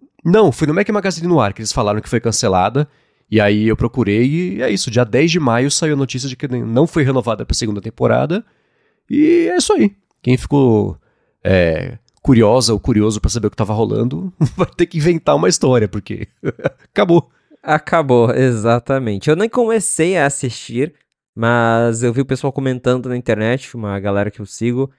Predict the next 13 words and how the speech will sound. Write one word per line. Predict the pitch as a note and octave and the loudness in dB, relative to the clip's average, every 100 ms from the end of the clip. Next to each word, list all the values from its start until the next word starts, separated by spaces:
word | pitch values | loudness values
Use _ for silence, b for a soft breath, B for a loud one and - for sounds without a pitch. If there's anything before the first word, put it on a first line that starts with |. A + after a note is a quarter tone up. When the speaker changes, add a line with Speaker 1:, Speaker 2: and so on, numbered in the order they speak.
| _ _ _ | _ _ _
Speaker 2:
falando | C#3 D3 | -6 -6
que, | - E3+ | -6 -4
"Ah, | G#3+ G#3+ E3+ | -4 -2 -2
tentei | - F3 E3 E3+ | -2 -6 -4 -4
ver, | C#3 C#3+ F3 | -2 0 0
igual | C3+ C3+ | 0 0
você, | F3 G3 C#3+ A2+ G2 | -2 0 0 2 0
não, | G#2+ C3+ | -6 -8
não | D3 | -4
aguentei | D3+ D3 D3+ F3 | -2 -2 -2 -2
ver | E3+ D#3+ | 0 0
dois | C#3 E3 D#3+ | 2 0 0
episódios." | D#3 B2 A2+ C3 C#3+ A#2+ B2 A#2+ | -4 0 4 4 4 2 2 0